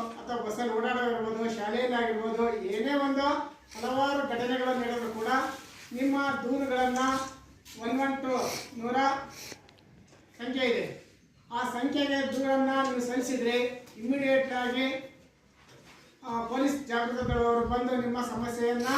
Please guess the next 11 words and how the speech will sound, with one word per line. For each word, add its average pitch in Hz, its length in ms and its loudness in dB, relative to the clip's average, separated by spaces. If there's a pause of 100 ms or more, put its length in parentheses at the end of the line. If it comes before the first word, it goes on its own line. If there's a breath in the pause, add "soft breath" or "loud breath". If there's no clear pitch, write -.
(440)
ತಿಳ್ಕೊಂಡು 277 460 0
ಅಲ್ಲಿ 233 220 0 (100)
ಏನು 285 160 6 (100)
ನಡೀತಿದೆ 240 460 -2
ಅದನ್ನ, 233 240 -2 (1800)
ಆ 226 40 -8 (160)
ಸಮಸ್ಯೆಯನ್ನ 254 460 -2 (160)
ಬಗೆಹರಿಸ್ತಕ್ಕಂಥ 233 640 -2
ಒಂದು 233 200 -2
ಸೌಲಭ್ಯವನ್ನು 220 480 -6
ಕೂಡ 240 120 0